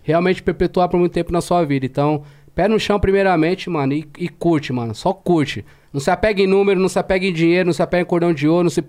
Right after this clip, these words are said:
não se apega em ter ca-, em ter carro caro, tá ligado? Só curte o momento, mano.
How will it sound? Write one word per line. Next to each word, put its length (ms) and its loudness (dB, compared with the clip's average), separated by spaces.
não 120 0
se 100 -2
apega 220 0
em 40 -2
ter 160 -2
ca-, 300 0
em 100 -2
ter 260 -2
carro 480 2
caro, 420 0
tá 100 -4
ligado? 360 0
Só 220 0
curte 340 -2
o 20 2
momento, 420 0
mano. 160 -6